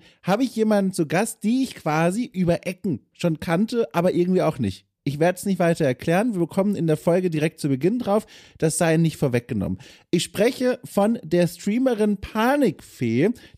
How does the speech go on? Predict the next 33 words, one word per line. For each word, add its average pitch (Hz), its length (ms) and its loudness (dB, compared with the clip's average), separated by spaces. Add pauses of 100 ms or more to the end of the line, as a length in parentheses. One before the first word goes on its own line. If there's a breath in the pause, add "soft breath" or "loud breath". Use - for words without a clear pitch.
die 175 180 2
ich - 140 -10
in 147 400 0
Zukunft 208 540 -2
nur 175 100 2
noch 190 160 0
als - 260 -4
Fee 180 380 0
ansprechen 113 600 -2
werde, 120 400 2
auf - 200 -2
ihr 156 180 -2
Einverständnis 143 720 -2
hin. 170 140 0 (260 loud breath)
Und 156 100 0
da 156 100 4
fällt 202 360 0
mir 214 100 0
ein, 160 280 2 (280 loud breath)
um 139 140 0
Gottes 151 340 0
Willen, 101 300 -2
ich - 120 -4
nehm's 180 300 0
direkt 160 300 -2
vorweg, 127 360 0
wir 127 160 0
haben 160 140 0
eine 175 100 2
Stunde 208 360 -2
gesprochen, 165 600 -2 (300)
ganz 247 320 0
fantastisch, 160 800 -4